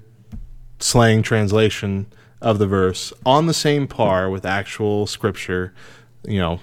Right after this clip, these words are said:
from translations that we know and love. And, of course, that was never the case. This was always supposed to be a humorous, satirical, over-the-top, goofy,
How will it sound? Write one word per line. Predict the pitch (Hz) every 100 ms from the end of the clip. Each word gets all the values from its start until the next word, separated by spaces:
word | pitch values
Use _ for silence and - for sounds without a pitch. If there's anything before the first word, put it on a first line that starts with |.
| -
from | - - 101 95 95 107 - - -
translations | - 117 104 98 92 - 98
that | 85
we | 92
know | 95
and | 82
love. | 113 85 69 - - - - - - -
And, | 123 117 113 104 - - -
of | -
course, | 139 -
that | 131
was | 117 104
never | 117 127
the | 117
case. | - 92 90 -
This | -
was | - 95
always | 110 123
supposed | - 117 90
to | -
be | 101 101 104
a | 95 90 87 - - -
humorous, | - - 151 143 135 - - - - -
satirical, | - - 113 - 131 123 113 - 107 101 98 - - - _ - -
over-the-top, | 120 123 120 110 107 98 95 - -
goofy, | - 113 101 101 90 87 90